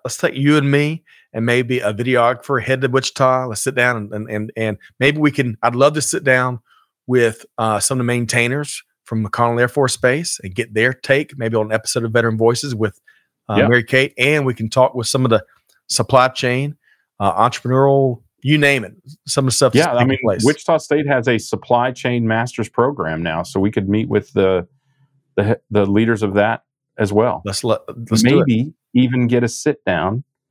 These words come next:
Speaker 2: with Rick Muma,
Speaker 1: Love
Speaker 2: the
Speaker 1: it.
Speaker 2: president of Wichita State.
Speaker 1: Leaving
Speaker 2: Outstanding guy.
Speaker 1: on a jet plane. Uh, I'll finish that next week, uh, at, at the Buzz here. But
Speaker 2: You have to?
Speaker 1: Greg,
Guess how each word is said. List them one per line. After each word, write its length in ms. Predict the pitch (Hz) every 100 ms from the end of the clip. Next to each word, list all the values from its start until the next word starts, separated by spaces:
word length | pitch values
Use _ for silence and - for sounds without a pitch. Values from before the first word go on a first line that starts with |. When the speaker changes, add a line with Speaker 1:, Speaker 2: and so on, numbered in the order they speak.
| _ _ _
Speaker 2:
with 160 | 113 -
Rick 180 | 110 113
Muma, 360 | 117 131 - - _ _
Speaker 1:
Love 280 | - 101 135
Speaker 2:
the 40 | -
Speaker 1:
it. 80 |
Speaker 2:
president 380 | - 110 104 87
of 60 | 90
Wichita 340 | 85 - 92
State. 320 | 90 98 90 - _ _
Speaker 1:
Leaving 500 | 139 156 151 131 135
Speaker 2:
Outstanding 460 | 135 135 123 113 101
guy. 120 | 90 - 131
Speaker 1:
on 320 | 165 175 170
a 60 | 147
jet 380 | 135 135 139 -
plane. 500 | 160 147 165 147 156 _ _
Uh, 200 | 120 107
I'll 100 | 113
finish 400 | 117 - 170 165
that 280 | 113 113 -
next 320 | 123 135 - 117
week, 320 | 113 123 -
uh, 240 | 110 107 104
at, 120 | 107
at 180 | 104 -
the 80 | 107
Buzz 320 | - 120 107 -
here. 220 | 131 123 -
But 100 | 117
Speaker 2:
You 140 | 123
have 180 | 135 147
to? 140 | - 170
Speaker 1:
Greg, 460 | 170 147 139 117